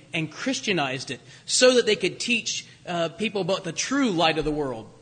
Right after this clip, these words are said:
And so maybe, I guess, someone would say, you know, the December twenty-fifth thing is just sort of taken back, but we'll get to that at some other day. The thing that I think surprises us is the language.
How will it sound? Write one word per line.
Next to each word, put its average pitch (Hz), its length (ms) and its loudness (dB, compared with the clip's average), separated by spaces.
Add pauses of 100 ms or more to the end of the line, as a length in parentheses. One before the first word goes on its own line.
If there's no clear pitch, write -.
(320)
And 190 100 -6
so 233 140 6
maybe, 240 300 6
I 170 60 4
guess, 165 180 2
someone 160 260 0
would 147 140 -2
say, 156 220 4
you 151 120 4
know, 151 260 -2 (260)
the 143 60 -4
December 160 340 0
twenty-fifth 165 460 -2
thing 165 160 -2
is 139 140 -6
just 147 220 -6
sort 135 160 -6
of 127 80 -10
taken 135 320 -6
back, 139 320 0
but 127 120 -8
we'll 156 100 -4
get 143 240 -8
to 139 100 -12
that 131 380 -6
at 147 120 -12
some 139 200 -6
other 131 180 -4
day. 131 400 -2 (840)
The 233 80 4
thing 392 200 2
that 359 160 2
I 254 100 4
think 254 240 -2
surprises 233 600 2
us 147 180 -2
is 208 160 2
the 220 100 4
language. 208 640 2